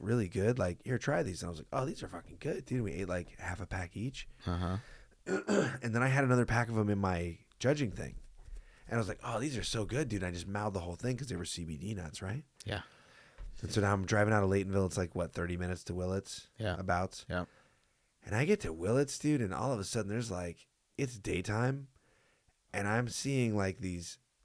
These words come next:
Speaker 1: out of the corners of my eyes, I can see, like, these rainbow flashing, like, feathery fractals. But if I go to look at 'em on either side of the road, they're not there.
Speaker 2: You're all, "What
Speaker 1: <clears throat>
Speaker 2: the
Speaker 1: But it's like
Speaker 2: fuck?"
Speaker 1: I'm, like, tra-, it's like I'm,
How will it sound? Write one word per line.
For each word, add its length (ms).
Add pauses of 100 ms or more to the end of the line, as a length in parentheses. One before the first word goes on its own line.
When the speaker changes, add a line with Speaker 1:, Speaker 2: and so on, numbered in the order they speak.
(140)
Speaker 1:
out 120
of 40
the 60
corners 400
of 60
my 180
eyes, 200
I 60
can 100
see, 120
like, 140
these 160
rainbow 440
flashing, 680
like, 240
feathery 580
fractals. 760 (440)
But 80
if 80
I 60
go 120
to 60
look 320
at 80
'em 220 (200)
on 140
either 140
side 160
of 60
the 60
road, 160
they're 80
not 220
there. 300 (800)
Speaker 2:
You're 240
all, 260
"What 420
Speaker 1:
<clears throat> 0
Speaker 2:
the 140
Speaker 1:
But 120
it's 120
like 220
Speaker 2:
fuck?" 100
Speaker 1:
I'm, 120
like, 200
tra-, 300
it's 140
like 160
I'm, 200